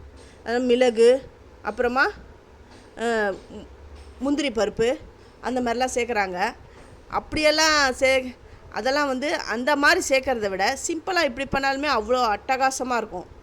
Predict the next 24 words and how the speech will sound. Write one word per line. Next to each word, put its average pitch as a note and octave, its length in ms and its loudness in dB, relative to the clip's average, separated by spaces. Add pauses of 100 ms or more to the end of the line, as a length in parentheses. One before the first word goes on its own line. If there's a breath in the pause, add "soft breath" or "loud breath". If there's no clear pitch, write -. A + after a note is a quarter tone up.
(380 loud breath)
நம்ம - 180 -4
பாரம்பரிய C#4 560 4
முறைப்படி C4+ 440 0
நம்ம A#3+ 220 -2
எப்படி A#3 280 -2
பண்றோமோ A#3+ 300 -2
அதே C4 400 2
விதத்துல A3 520 -2
ஒரு F3 180 -4
ம-, F3+ 200 -8 (200)
பருப்பு A#3+ 300 -6
பொடி, C4+ 260 6
ஒரு B3+ 140 -2
மிளகாய் C4+ 480 0
பொடி, B3 200 0
இட்லி A#3+ 240 -8
மிளகாய் B3+ 360 -2
பொடி A#3 140 -2
எப்படி A3+ 320 -4
பண்ணணுமோ C4 340 -4
அந்த C#4+ 360 -2
விதத்துல D4 480 -4
பண்ணாதான் A#3+ 460 -8 (520 loud breath)
அது C#4+ 380 -4